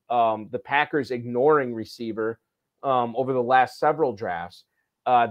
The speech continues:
there has been a gaping, a, there's been a deep yawning chasm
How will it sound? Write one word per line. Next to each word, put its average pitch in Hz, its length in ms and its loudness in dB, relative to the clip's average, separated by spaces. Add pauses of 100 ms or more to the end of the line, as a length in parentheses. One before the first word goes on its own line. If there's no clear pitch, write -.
there 165 220 6
has 151 160 2
been 147 180 2
a 131 320 -2 (160)
gaping, 147 720 -4 (640)
a, 127 120 -4 (720)
there's 165 200 2
been 180 140 4
a 165 100 4
deep 139 360 -4
yawning 160 460 4
chasm 113 600 2